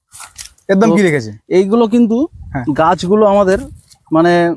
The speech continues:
Speaker 2: এখন বর্তমানে এই ধরনের কিছু গাছ আছে,
Speaker 1: হুম।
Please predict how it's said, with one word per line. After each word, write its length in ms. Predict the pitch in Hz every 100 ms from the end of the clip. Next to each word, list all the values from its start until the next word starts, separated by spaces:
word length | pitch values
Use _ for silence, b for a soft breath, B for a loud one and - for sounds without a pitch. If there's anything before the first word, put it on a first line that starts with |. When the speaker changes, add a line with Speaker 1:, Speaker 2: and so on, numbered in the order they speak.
| - - -
Speaker 2:
এখন 320 | 156 165 214
বর্তমানে 500 | 180 175 - 196 202
এই 260 | 202 185 196
ধরনের 380 | 180 196 202 185
কিছু 300 | 190 202 220
গাছ 200 | 214 180
আছে, 240 | 165 165 302 -
Speaker 1:
হুম। 100 | 123